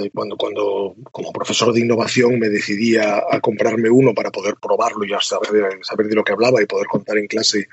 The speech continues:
la experiencia, es el mejor vehículo que he tenido en mi vida. O sea, es, es, eh, es algo que, que no se parece en nada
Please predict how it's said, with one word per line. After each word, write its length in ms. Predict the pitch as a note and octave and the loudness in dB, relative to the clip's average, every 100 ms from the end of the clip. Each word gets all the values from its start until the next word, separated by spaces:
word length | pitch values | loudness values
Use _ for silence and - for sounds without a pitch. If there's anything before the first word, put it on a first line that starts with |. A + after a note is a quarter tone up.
| - - - - - | -10 -8 -6 -8 -2
la 140 | A#2+ A#2+ | 2 2
experiencia, 720 | - - G#2+ A2 - C#3 D3 - - - | 2 0 0 0 2 0 0 -8 -14 -12
es 220 | - A#2+ C#3+ | -4 0 2
el 220 | A#2 G2 G#2 G#2 F#2+ | 2 -2 -8 -12 -6
mejor 560 | F#2+ - G#2+ A2+ B2 A#2+ | -6 -4 2 4 4 2
vehículo 400 | G2+ G2+ B2+ A#2 | 0 0 0 0
que 80 | |
he 40 | - | -2
tenido 240 | F#2 G#2+ | -4 -2
en 140 | A2 F#2+ | -2 -4
mi 120 | F2 | 0
vida. 340 | B2 A#2+ - _ _ _ - | 2 2 -2 _ _ _ -14
O 20 | |
sea, 120 | G2+ | -6
es, 160 | G2 - | -2 -2
es, 280 | - - - | 0 0 0
eh, 360 | F#2+ - - - | -2 -6 -4 -2
es 120 | - | 2
algo 300 | A#2+ C3 C3 | 4 4 4
que, 200 | A2+ G2+ | 0 -2
que 180 | - G#2 | -6 -6
no 140 | A2+ | -4
se 120 | - - | -4 -4
parece 300 | A2+ A#2 A#2 | -4 -4 -6
en 160 | G#2 | -4
nada 340 | G#2+ A2+ C3 | -4 0 0